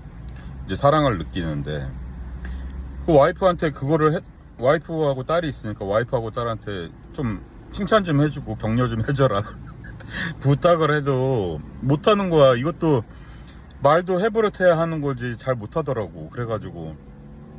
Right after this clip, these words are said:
그냥 이제 말았지 뭐. 포기하고 사-, 이십 년을 살았는데,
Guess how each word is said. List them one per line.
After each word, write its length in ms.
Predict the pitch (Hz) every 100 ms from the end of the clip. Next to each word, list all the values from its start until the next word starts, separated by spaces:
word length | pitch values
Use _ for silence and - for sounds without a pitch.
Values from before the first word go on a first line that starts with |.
| - - - - - - - - - - -
그냥 340 | 156 139 120 95 107
이제 360 | 101 101 87 80 - - - - - - - - - -
말았지 380 | 123 156 143 113
뭐. 180 | 95 87
포기하고 520 | 175 180 180 147 131
사-, 140 | 156 -
이십 240 | 113 120 139
년을 240 | 123 110
살았는데, 760 | 120 135 123 95 85 90 78